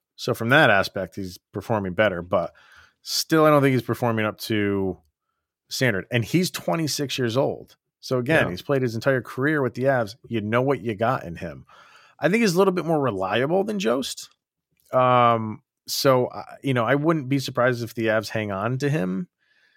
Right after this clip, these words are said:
Speaker 1: at the trade deadline. But again, whoever they're wanting to bring in, uh, if somebody wants J T Compher, and that's the question you have to ask yourself. If you're bringing in someone and they want Compher, are you not gonna do the deal because you wanna hang on to J T Compher?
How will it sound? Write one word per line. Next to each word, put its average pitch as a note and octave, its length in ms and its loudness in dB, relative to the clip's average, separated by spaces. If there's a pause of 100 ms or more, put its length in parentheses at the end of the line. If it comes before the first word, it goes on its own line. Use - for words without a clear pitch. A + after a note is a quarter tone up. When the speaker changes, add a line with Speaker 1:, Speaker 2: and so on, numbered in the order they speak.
(200)
Speaker 1:
at A2+ 80 -4
the A#2+ 60 -4
trade B2+ 220 0
deadline. C#3+ 320 2
But A#2+ 120 0
again, B2 220 2
whoever B2 520 2
they're A#2 180 2
wanting A2+ 260 0
to G#2 60 -4
bring G2 260 -2
in, C#3 400 0 (680)
uh, G#2+ 200 0
if G2 60 -2
somebody C3 280 2
wants G#2+ 520 0 (380)
J C3 180 2
T C3+ 160 -2
Compher, B2 360 0
and A2 120 -2
that's C#3+ 140 -2
the - 80 -6
question D3+ 260 -4
you - 20 0
have C#3+ 100 -2
to C3+ 80 2
ask C#3 140 0
yourself. F#2+ 320 -8 (600)
If C3+ 140 2
you're G#3 100 4
bringing G3 260 4
in C#3+ 100 2
someone G#2+ 440 0 (920)
and C3+ 160 4
they C#3+ 100 6
want C3 280 2
Compher, A#2 400 -4 (160)
are A#2 80 0
you C#3 120 4
not A#2+ 300 0
gonna C3 180 0
do B2+ 120 2
the A2+ 80 -2
deal G2+ 260 0
because G#2+ 260 -2
you G#2 60 -2
wanna F#2+ 120 -2
hang G#2+ 180 -4
on G#2+ 100 -2
to G2+ 80 -8
J G2 180 -2
T G2 140 -8
Compher? F#2+ 400 -12